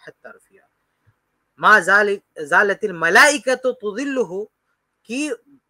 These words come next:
फरिश्तों की जमात, फरिश्ते इनको अपने पर में, पर से साया दे रहे थे जब तक तुमने इनको उठा नहीं लिया। यानी फरिश्तों ने साया कर रखा था अपने परों से, फरिश्तों के परों का साया था।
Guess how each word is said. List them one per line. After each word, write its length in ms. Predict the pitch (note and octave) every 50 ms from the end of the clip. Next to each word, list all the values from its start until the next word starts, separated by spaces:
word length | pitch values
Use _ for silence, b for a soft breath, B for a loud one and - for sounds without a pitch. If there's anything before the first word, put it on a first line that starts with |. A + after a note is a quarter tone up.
| _ -
फरिश्तों 640 | F3+ G3 A#3+ B3+ G3+ - - _ - D#4 E4 E4+ D#4
की 160 | A#3+ B3+ A3+
जमात, 420 | F3 F3+ D#3+ D#3+ D#3 D3+ C#3+ -
फरिश्ते 640 | - - G3 G3 A3 A#3+ - - _ _ - D4 D4+ D4
इनको 340 | A#3+ A#3 A3+ A3 - B3
अपने 340 | B3 A3+ A#3 - G#3+ G#3+ G#3
पर 440 | F#3 _ _ _ - C4 D4 C#4+ B3+
में, 380 | G#3+ F#3 F3 E3+ F3+ G#3 A#3+ A#3
पर 300 | _ - B3+ C4+ C4 B3+
से 220 | - - B3+ C4+
साया 420 | - - - - A#3 A#3+ B3+ B3
दे 140 | A3 F#3+ G3
रहे 120 | F3+ F3+ F3+
थे 120 | - G3+
जब 120 | F#3 F3+ -
तक 60 | -
तुमने 280 | F#3 F3 _ F#3 F3+ F#3+
इनको 220 | F#3 F3 _ -
उठा 220 | G3 _ _ - -
नहीं 120 | C3 B2+
लिया। 160 | _ _ - _ _ _ _ _ _ _ _ - G#3+
यानी 120 | B3+ B3+
फरिश्तों 500 | - - - G#3 A3+ - - - D#4+ D#4
ने 120 | D#4+ D#4+
साया 360 | C#4 - - B3+ C4 C#4 D4 C4+
कर 160 | - C4+ B3+
रखा 280 | A#3+ A#3 - - C4
था 120 | B3+ B3+ A#3+
अपने 220 | A#3 A#3 A#3 A#3
परों 260 | A3+ - G3 F#3+ F#3+
से, 220 | E3+ - - B2+ _ _ _ _ _ _ _ _
फरिश्तों 380 | - G3+ A3 - - - C#4+ C#4
के 120 | A#3 C#4
परों 340 | C4 - - B3 C4 D4+ D#4
का 140 | B3+ C#4+ C#4
साया 320 | - - A3+ G#3+ G3+ F#3
था। 240 | F3+ - - - -